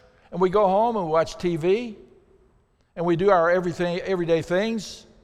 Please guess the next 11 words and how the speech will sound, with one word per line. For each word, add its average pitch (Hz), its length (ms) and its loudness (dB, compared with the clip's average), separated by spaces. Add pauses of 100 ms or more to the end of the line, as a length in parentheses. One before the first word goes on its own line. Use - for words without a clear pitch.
(420)
and 185 160 -2
we 185 100 2
forget 175 520 -2
who 175 180 -4
we 196 180 0
are 202 400 0
as 147 200 -8
the 151 120 -14 (200)
people 233 280 -2
of 175 120 -4
God. 147 420 2